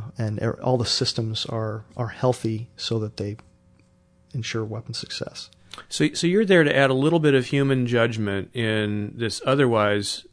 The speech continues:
Speaker 2: you know, almost automated chain of events. Is that, is that right? Is that a fair way of
Speaker 1: That's,
Speaker 2: putting it?
Speaker 1: that's a fair way of putting it. And when everything goes perfectly, uh, there's very little that you would have to do, but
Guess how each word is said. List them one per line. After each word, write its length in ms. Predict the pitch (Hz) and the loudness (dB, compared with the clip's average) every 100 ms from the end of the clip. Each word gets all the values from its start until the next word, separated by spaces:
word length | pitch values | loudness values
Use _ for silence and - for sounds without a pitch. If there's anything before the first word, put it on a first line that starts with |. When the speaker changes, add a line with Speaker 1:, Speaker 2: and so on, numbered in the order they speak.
| _ _ _ | _ _ _
Speaker 2:
you 120 | 113 | -6
know, 80 | 107 | -2
almost 360 | 139 147 - - | 0 0 -2 -2
automated 480 | 113 131 110 107 98 | 2 2 2 0 -2
chain 240 | - 110 | -4 -4
of 120 | 104 95 | -4 -6
events. 560 | 104 101 92 92 - _ _ _ _ | -6 -6 -6 -10 -16 _ _ _ _
Is 100 | 113 | -6
that, 180 | 117 120 | -4 -4
is 80 | 131 | -2
that 100 | 156 | -2
right? 220 | 147 143 | 0 0
Is 100 | 160 | 0
that 100 | 135 | 0
a 40 | 131 | 0
fair 160 | 151 | 4
way 40 | 147 | 6
of 40 | |
Speaker 1:
That's, 100 | 151 147 | 6 4
Speaker 2:
putting 200 | 147 156 | 0 0
it? 120 | 170 | 0
Speaker 1:
that's 140 | 160 | 0
a 40 | - | 2
fair 180 | - 160 | 6 10
way 140 | 147 | 10
of 100 | 117 | 10
putting 240 | - 139 | 6 6
it. 140 | 123 - | 4 2
And 180 | 123 123 | 2 4
when 100 | 131 | 6
everything 400 | 156 147 139 127 | 8 6 4 6
goes 240 | 123 117 | 4 4
perfectly, 760 | - 139 - 120 117 104 107 - - | 0 -2 0 -2 -2 -4 -6 -12 -8
uh, 300 | 120 107 107 - | -2 0 0 -4
there's 240 | 143 123 117 | -2 0 0
very 300 | 117 147 143 | 6 8 8
little 520 | 127 180 127 107 120 - | 8 8 6 2 -4 -4
that 120 | 123 | -2
you 120 | 127 | 0
would 100 | 117 | 2
have 200 | 113 113 | 0 -2
to 60 | - | -6
do, 320 | 113 139 104 104 | 2 2 2 2
but 200 | 107 | 0